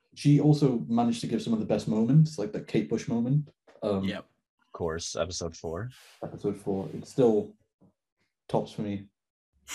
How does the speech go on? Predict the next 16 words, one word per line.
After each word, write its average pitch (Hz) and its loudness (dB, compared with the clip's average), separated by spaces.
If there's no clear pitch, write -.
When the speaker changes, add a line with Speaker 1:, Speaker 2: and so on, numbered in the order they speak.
Speaker 3:
Yeah, 80 -6
it's 131 -4
<laughs> - -12
great. 80 -4
I, 87 0
they, 92 -2
they 87 -2
knew 101 -2
what 87 -4
they 95 0
were 90 0
doing 85 0
with 78 -8
that 80 -2
scene. 78 -6
Speaker 1:
Yeah, 95 -2